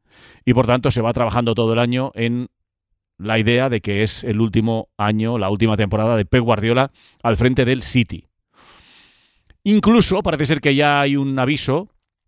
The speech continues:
una, un comunicado a varios de los patrocinadores del club para que estén atentos porque podría haber, mm, algo que comunicar próximamente. Y hombre, pues no se va a comunicar que sigue Guardiola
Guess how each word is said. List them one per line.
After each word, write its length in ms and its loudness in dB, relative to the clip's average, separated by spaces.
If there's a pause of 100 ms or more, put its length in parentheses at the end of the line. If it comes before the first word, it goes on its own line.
(360)
una, 920 0
un 40 -6
comunicado 800 0
a 160 -6
varios 280 -4
de 100 -2
los 280 -6 (240)
patrocinadores 640 -2
del 140 0
club 240 0
para 160 -6
que 60 -8
estén 580 -4
atentos 540 -2
porque 320 -2
podría 500 0
haber, 380 0 (360)
mm, 520 -12
algo 260 0
que 140 -4
comunicar 560 0
próximamente. 720 -4
Y 80 -6
hombre, 240 -8 (800)
pues 220 -10
no 100 -2
se 80 0
va 80 0
a 40 -4
comunicar 380 -4
que 100 0
sigue 560 -2
Guardiola 520 -6